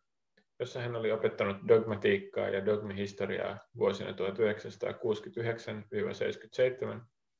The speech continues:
ennen valintaansa Münchenin ja Freisingin arkkipiispaksi. Luento on Joseph Ratzingerin todellinen taidon näyte ja osittain jopa hänen ajattelunsa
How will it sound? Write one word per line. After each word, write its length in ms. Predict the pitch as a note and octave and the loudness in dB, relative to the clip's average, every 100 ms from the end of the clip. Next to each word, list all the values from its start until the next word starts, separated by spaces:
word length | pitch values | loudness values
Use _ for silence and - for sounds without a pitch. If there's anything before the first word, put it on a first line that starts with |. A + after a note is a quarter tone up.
| - - _ _ | -20 -20 _ _
ennen 300 | C#3 C3 A#2+ | 2 2 6
valintaansa 540 | A#2 A#2 G2+ G#2 G2+ | 8 8 6 4 4
Münchenin 600 | G2+ A#2 A2+ - G#2 G2+ G2+ | -2 0 4 4 4 2 0
ja 320 | G#2 G2 - - | 0 0 -4 -8
Freisingin 680 | - G#2+ G2+ G2 G2 F#2+ F2+ - - | 6 8 8 4 -2 -4 -6 -10 0
arkkipiispaksi. 1040 | G#2+ G2+ G#2+ - G2+ - - - A#2+ G#2 _ _ _ _ _ _ _ _ - - _ _ - | 0 0 -6 -4 -4 -4 -10 -8 -8 -10 _ _ _ _ _ _ _ _ -20 -20 _ _ 4
Luento 320 | C#3 B2 A#2 | 6 6 4
on 120 | G#2+ A2+ | 2 6
Joseph 300 | A#2+ - - | 6 6 6
Ratzingerin 600 | A#2 A#2 A2 G#2 G2+ G2 | 6 8 2 2 0 2
todellinen 500 | A#2 A2+ G2 G2 G2 | 4 4 0 -4 4
taidon 360 | B2 A#2 G2 | 6 8 4
näyte 300 | G#2 A#2 A2 | 0 0 0
ja 120 | G2 G#2+ | -2 -2
osittain 460 | A2 - G#2 G#2 | -4 -6 -4 -4
jopa 200 | A2 G#2 | -4 -4
hänen 260 | G#2 G2+ G2 | -2 -4 -2
ajattelunsa 600 | G#2 G2+ - F#2+ G2 | -4 -2 -2 -2 -4